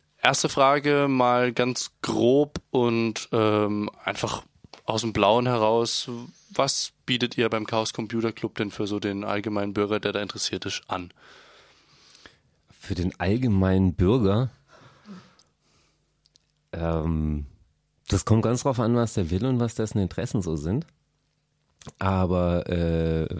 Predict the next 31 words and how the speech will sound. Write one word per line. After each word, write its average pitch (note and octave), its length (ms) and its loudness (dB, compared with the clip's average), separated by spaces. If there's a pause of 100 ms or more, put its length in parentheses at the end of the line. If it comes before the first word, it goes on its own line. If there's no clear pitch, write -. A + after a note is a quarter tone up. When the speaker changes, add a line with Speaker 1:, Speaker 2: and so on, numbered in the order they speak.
Speaker 2:
was F2 400 -6
wir G#2+ 100 4
im F#2+ 100 4
Wesentlichen A#2 540 0
haben, G#2 320 0
ist, - 260 -6
wir, F#2 520 -2
äh, E2+ 240 -4
als - 460 -6
Chaos F#2 280 -2
Computer F#2 400 0
Club - 240 -12
Freiburg G2+ 640 -2
e G2+ 120 -2
V, A2 340 -4
das A#2 200 -8
ist - 140 -8
ein F2 60 -4
Verein, F#2 500 -4 (960)
äh, F#2 180 0
das F2+ 160 -4
ist F2+ 160 -2
nicht A2+ 360 2
der F2+ 260 2
Chaos F2 560 -2
Computer F#2 460 -2
Club, F3 240 -6 (100)
aber F#2+ 320 -2 (100)
wir D#2+ 160 -4
gehören F2 420 -2
dazu. F3+ 420 -6